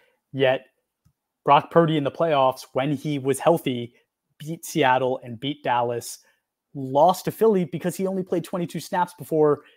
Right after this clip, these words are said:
getting injured, right? So, like, he didn't really have the opportunity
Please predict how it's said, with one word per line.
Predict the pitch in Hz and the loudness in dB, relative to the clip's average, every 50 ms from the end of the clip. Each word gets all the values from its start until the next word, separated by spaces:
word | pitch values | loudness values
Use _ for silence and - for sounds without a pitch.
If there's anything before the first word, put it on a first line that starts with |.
| _ _ _ | _ _ _
getting | - 147 143 135 135 | 0 0 0 0 0
injured, | 151 190 185 - 110 101 98 | 0 -2 -2 -2 -6 -6 -2
right? | 117 117 123 139 - | 0 2 2 2 0
So, | - 151 | 0 0
like, | 147 143 135 - - _ _ _ _ _ _ _ | 2 2 0 0 -4 _ _ _ _ _ _ _
he | _ - | _ -2
didn't | 160 208 220 185 147 139 135 | 0 0 0 0 -2 -4 -4
really | 143 160 170 156 160 165 151 | -2 -2 0 0 0 0 0
have | 131 147 139 127 131 | 2 0 0 0 0
the | 139 135 | 0 0
opportunity | 131 131 - 131 - - 165 165 160 147 139 143 135 131 120 - | 0 -2 -4 -8 -10 -8 -6 -6 -6 -6 -6 -6 -6 -6 -8 -12